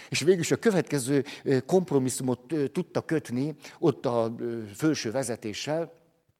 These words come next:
Két kompromisszum, két eleme volt, mondjuk, ami engem érintett. Az egyik,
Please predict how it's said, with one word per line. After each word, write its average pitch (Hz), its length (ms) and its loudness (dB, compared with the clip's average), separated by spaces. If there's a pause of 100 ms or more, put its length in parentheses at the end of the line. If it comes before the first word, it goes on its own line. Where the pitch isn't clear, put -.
(260)
Két 180 320 4
kompromisszum, 113 760 2
két 139 360 0
eleme 107 340 -2
volt, 131 480 -2
mondjuk, 127 320 0
ami 117 340 2 (120)
engem 107 420 -4
érintett. 151 480 -8 (420)
Az 117 220 -6
egyik, 143 500 -4